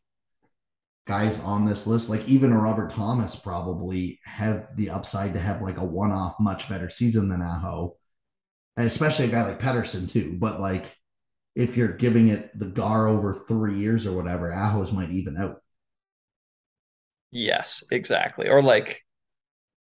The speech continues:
Speaker 2: I think him versus, like, a Jack Hughes is interesting too, because if things break right, break right for Jack Hughes, Jack Hughes is, like, three on this list next time we see him play. But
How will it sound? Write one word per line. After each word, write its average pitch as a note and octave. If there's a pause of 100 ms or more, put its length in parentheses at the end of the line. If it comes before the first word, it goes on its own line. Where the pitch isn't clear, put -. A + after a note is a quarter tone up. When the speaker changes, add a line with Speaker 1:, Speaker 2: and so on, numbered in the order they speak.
(800)
Speaker 2:
I C3+
think -
him C3+
versus, B2
like, A#2
a G#2
Jack -
Hughes -
is -
interesting -
too, -
because - (320)
if -
things C#3+
break G#2+
right, E2+ (120)
break G2+
right -
for -
Jack -
Hughes, D#2
Jack -
Hughes C3
is, C3
like, - (600)
three C3+
on A#2
this E2
list - (320)
next -
time E2
we D2
see -
him -
play. - (520)
But F#2+